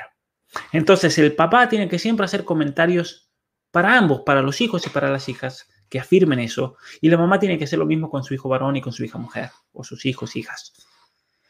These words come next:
Y una cosa que es importante, y esto atento, padres, porque lo he dicho muchas veces en el curso de formación, nunca le hablen mal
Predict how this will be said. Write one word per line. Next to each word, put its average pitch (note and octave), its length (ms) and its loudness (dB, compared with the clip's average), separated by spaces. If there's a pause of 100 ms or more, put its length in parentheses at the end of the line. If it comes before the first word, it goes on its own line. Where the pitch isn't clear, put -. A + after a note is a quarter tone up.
(400)
Y F#3+ 60 4
una C4 180 8
cosa C4+ 260 4
que A3 60 4
es G#3+ 100 0
importante, C3+ 960 0 (480)
y D3+ 100 4
esto F3 160 2
atento, E3 460 2
padres, B2+ 760 -4
porque C#3 180 -4
lo G3 80 4
he G3 40 6
dicho A3 200 6
muchas G3+ 300 2
veces E3 480 -2
en C3+ 160 -2
el A#2+ 160 -10
curso D3+ 280 -4
de C3 120 -2
formación, B2+ 600 -10 (300)
nunca A3+ 680 0
le D#3+ 140 2
hablen E3+ 520 0
mal D3+ 440 -2